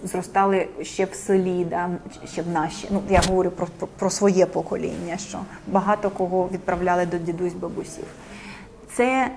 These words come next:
покоління відрізняється від, е, т-, покоління наших батьків, нас і наших бабусів, дідусів, перше. Е, потік інформації, да?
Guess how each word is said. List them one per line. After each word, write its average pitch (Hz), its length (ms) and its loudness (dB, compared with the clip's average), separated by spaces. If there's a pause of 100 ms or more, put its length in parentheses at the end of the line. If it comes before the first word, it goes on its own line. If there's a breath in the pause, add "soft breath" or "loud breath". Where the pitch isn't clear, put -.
(160)
покоління 226 580 2
відрізняється 202 960 0 (340)
від, 202 260 0 (360)
е, 190 40 -6 (840)
т-, - 120 -4 (640)
покоління 196 500 2 (220)
наших 180 380 -2
батьків, 208 460 -2
нас - 260 -8
і 170 60 -8
наших 170 380 -8
бабусів, 170 440 -6 (160)
дідусів, 170 540 -6
перше. - 380 -4 (920 loud breath)
Е, 190 540 0
потік 202 300 -2
інформації, 196 840 -4 (380)
да? 208 180 -6